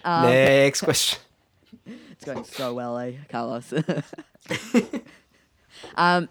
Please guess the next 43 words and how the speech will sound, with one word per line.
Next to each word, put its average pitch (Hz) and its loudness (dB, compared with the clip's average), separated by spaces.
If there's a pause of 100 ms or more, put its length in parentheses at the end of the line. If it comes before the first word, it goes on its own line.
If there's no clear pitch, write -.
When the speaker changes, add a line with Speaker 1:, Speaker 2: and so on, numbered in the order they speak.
(120)
Speaker 1:
<clears throat> - -10 (460)
so, 180 2 (120)
VidCon. 180 -2 (600)
Speaker 2:
Yay, 226 6
Speaker 1:
Uh, 170 2
we, 180 -6
we 208 4
Speaker 2:
VidCon. 214 2
Speaker 1:
met 214 -2
at 156 -2
VidCon, 151 -4 (100)
and, 160 2
Speaker 2:
We - 4
did. 135 2
Speaker 1:
um, 147 0 (560)
well, 143 -8
first 156 -6
of 147 -12
all, 131 -2
I 151 2
was, 160 -4 (400)
I 143 -2
was 160 -4
looking 214 -4
at 147 -6
VidCon 165 -4
Australia, 147 -6 (280)
uh, 135 -6
people 180 -10
that 160 -4
were 135 -8
going, 135 -6 (240)
um, 123 -12
like, 123 -18
the 139 -14
week 147 -12
before. 131 -14 (800)
I 139 -4 (160)
contacted 165 -4
you 127 -2
or 123 -4
something. 127 -8 (560)
Um, 135 -6